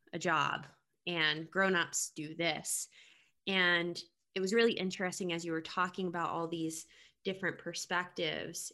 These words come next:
and the, the gifts and shadows. I think when we're in that right relationship of that vibrational frequency,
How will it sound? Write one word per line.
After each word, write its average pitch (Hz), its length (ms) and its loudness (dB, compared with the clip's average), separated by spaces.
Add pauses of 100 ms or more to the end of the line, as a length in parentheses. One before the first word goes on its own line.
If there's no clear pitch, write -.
and 165 260 -2
the, 160 100 -8 (120)
the 180 60 -2
gifts 175 480 -2
and 160 140 -4
shadows. 190 760 2 (380)
I 202 40 -4
think 240 300 0
when 247 180 2
we're 202 320 0
in 202 380 2
that 180 380 2 (240)
right 185 420 -2
relationship 170 1000 -4
of 165 140 -12
that 156 260 -2 (360)
vibrational 160 840 -4
frequency, 220 920 -6